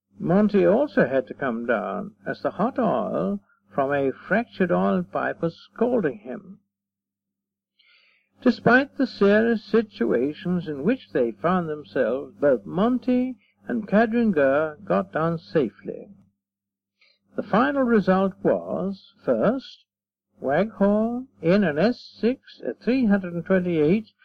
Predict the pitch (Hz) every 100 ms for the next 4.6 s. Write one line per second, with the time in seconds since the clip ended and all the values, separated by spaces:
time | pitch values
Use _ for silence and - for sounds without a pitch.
0 | _ _ _ _ - - 254 208 269 254
1 | - 226 214 196 175 185 185 190 139 98
2 | 131 196 233 - _ _ _ _ _ -
3 | 185 190 226 247 262 - - 123 151 190
4 | 202 196 175 175 196